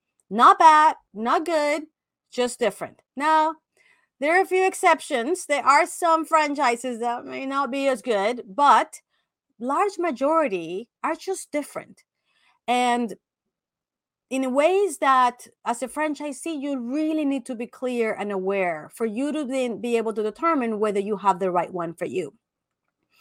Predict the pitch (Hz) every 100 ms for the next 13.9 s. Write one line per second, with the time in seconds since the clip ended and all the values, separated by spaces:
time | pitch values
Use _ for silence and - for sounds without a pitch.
0 | - - - - - 294 277 277 311 381
1 | 349 247 269 277 277 262 311 381 - 311
2 | 320 294 214 190 214 - 226 247 247 226
3 | 196 - - 226 - 202 165 170 202 190
4 | 208 - - 220 208 196 185 175 196 196
5 | 190 180 190 196 185 180 170 - 185 -
6 | 170 - - 185 _ _ _ _ _ _
7 | - 254 320 330 320 277 254 302 427 370
8 | 202 - - 233 226 220 226 - 202 196
9 | 196 180 165 180 - - 202 190 202 196
10 | 220 208 196 196 185 190 190 - 196 190
11 | 190 - 180 370 - - 233 _ _ _
12 | _ - 349 453 403 320 302 269 - 269
13 | 240 269 392 359 - - 175 139 -